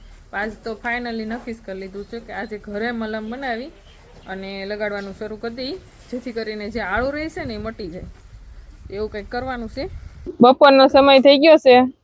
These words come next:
અને આમ તો બધાયને આરામ કરવાનો ઘડીક કલાક સમય હોય, કારણ કે વહેલા ઉઠીએ એટલે સવારના કામ કરતા થાકી ગયા હોય, તો અત્યારે ઘડીક સૂઈ રહી. તો બા, પૂર્વા ને જેનીન પપ્પા ને બધા આરામ કરશે અને હું ને સુરભી અહીંયા ઢાળિયામાં આરામ કરશું.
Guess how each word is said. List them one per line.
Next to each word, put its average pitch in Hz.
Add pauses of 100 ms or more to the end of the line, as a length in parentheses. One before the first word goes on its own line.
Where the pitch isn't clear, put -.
(140)
અને 220
આમ 226
તો 247
બધાયને 254
આરામ 269
કરવાનો 254
ઘડીક 254
કલાક 240 (180)
સમય 240
હોય, 254
કારણ 247
કે 220
વહેલા 233
ઉઠીએ 240
એટલે 214
સવારના 220
કામ 220
કરતા 226
થાકી 240
ગયા 220
હોય, 202
તો 196
અત્યારે 202
ઘડીક 214
સૂઈ 247
રહી. 226 (400)
તો 202
બા, 240
પૂર્વા 233
ને 233
જેનીન 214
પપ્પા 220
ને 208
બધા 214
આરામ 233
કરશે 247
અને 214
હું 233
ને 220
સુરભી 277
અહીંયા 233
ઢાળિયામાં 240
આરામ 165
કરશું. 202